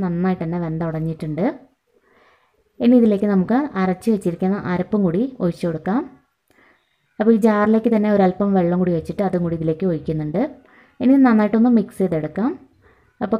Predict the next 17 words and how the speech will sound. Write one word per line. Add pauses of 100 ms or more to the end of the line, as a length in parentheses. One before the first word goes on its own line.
കറിയുടെ (260)
consistency
നോക്കണം, (400)
എത്രയാണോ
വേണ്ടത്
അതിനനുസരിച്ച്
വെള്ളം
ചേർത്താൽ
മതി. (500)
ഒരുപാട്
loose
ആക്കരുത്. (600)
അപ്പോൾ
ഈ (100)
സമയത്ത്
ഉപ്പൊക്കെ
ഒന്ന്